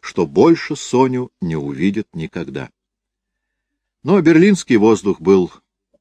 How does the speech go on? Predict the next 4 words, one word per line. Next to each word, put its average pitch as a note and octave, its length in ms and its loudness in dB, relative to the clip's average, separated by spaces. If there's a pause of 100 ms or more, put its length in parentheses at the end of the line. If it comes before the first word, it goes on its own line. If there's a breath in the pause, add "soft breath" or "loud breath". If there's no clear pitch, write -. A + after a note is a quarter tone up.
Соней D3 580 -2
насыщен. C#3 720 -6 (560)
Он F#2 260 -4
там, A2+ 380 -2